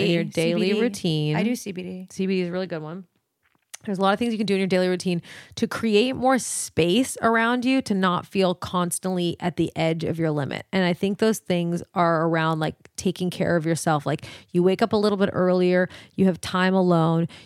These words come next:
Speaker 1: You, I turned off all my notifications on my phone, so I don't get notifications for, like, Instagram or any of the apps. And it, it really has, like, dropped my stress level 'cause you have that
Speaker 2: Oh,
Speaker 1: feeling.
Speaker 2: so you don't see if someone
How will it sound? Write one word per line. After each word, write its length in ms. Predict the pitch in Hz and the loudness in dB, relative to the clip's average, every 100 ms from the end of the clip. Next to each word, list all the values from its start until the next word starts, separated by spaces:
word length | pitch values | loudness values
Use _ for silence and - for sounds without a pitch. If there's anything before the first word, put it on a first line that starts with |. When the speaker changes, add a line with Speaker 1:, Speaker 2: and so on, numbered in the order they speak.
| - | -4
Speaker 1:
You, 140 | 131 - - - | -4 -4 -10 -2
I 100 | 190 | 0
turned 240 | - 226 | 2 4
off 160 | 208 - | 4 4
all 180 | - 185 | 2 2
my 120 | 180 | 2
notifications 1080 | 175 175 156 185 165 160 202 233 277 - - | 4 2 0 -4 -4 -2 -2 -4 -4 -8 -4
on 100 | 185 | 0
my 120 | 175 | 0
phone, 380 | 156 175 160 214 | 2 0 2 -2
so 100 | - | -2
I 60 | 185 | 0
don't 100 | 185 | 0
get 100 | 170 | 0
notifications 600 | 180 170 175 175 160 180 | 0 0 0 -2 -2 -6
for, 100 | - | -2
like, 200 | 165 156 | -2 -2
Instagram 760 | - 185 - 185 185 180 170 165 | -4 -4 -2 0 2 4 2 0
or 120 | 147 | -2
any 220 | - 175 | -2 -2
of 60 | 170 | -2
the 100 | 165 | -2
apps. 420 | - 151 196 - - | -2 -2 -2 -6 -6
And 180 | 185 175 | -2 -2
it, 180 | 156 _ | -2 _
it 160 | 185 180 | -2 0
really 300 | 180 180 214 | 2 2 2
has, 160 | 208 | 2
like, 140 | 175 160 _ | 0 -2 _
dropped 260 | - 165 - | 2 2 2
my 80 | 160 | -2
stress 320 | 151 156 156 | 0 0 0
level 280 | 208 208 226 | 0 0 0
'cause 240 | 196 175 | 0 0
you 100 | 165 | 0
have 220 | 160 160 160 | 0 0 0
that 160 | 170 | 0
Speaker 2:
Oh, 60 | 269 | 2
Speaker 1:
feeling. 180 | 185 277 | 2 2
Speaker 2:
so 20 | |
you 120 | 247 | 2
don't 180 | 269 285 | 2 0
see 160 | - 240 | -2 -2
if 80 | |
someone 540 | 240 240 214 208 208 | -2 -2 0 0 -2